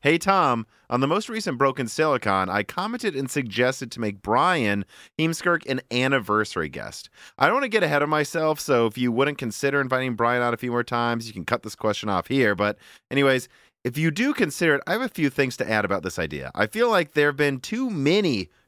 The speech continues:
great guests on Broken Silicon recently. What a terrible thing, I know. Well, we'll have to do something about that. We'll have to get some crappy guests then." He goes, "But also, Tom, you've been saying, 'I want to have you on the show sometime again,'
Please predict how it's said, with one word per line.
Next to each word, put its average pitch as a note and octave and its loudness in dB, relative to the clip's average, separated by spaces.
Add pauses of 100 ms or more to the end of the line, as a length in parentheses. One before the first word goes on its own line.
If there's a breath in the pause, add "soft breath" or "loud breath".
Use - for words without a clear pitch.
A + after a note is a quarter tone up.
great A2+ 0
guests G#2+ 0
on G2+ 0
Broken G2 -2
Silicon G2 -2
recently. F2+ -2 (220 soft breath)
What G2 4
a G2 -2
terrible A2+ 0
thing, G#2 -2
I F2 0
know. F2 -2
Well, F2+ 0
we'll G2+ 2
have A2+ -4
to G2 -6
do G2 -2
something E2 -4
about C#2+ -4
that. D2+ -6
We'll D#2+ 0
have E2+ -6
to - -12
get E2 -10
some C#2+ -12
crappy D#2+ -4
guests F#2+ -4
then." C#2+ -12 (280 loud breath)
He - -4
goes, G#2+ 0
"But C#3 2
also, F#3 0
Tom, A#2 0 (280 loud breath)
you've F#3 -4
been C#4+ -4
saying, G3 -2
'I D3+ 0
want D#3+ -4
to C4+ -6
have C#3 -2
you D3+ 2
on C3 2
the A#2+ 2
show G#2 2
sometime F2+ -2
again,' D#3+ 0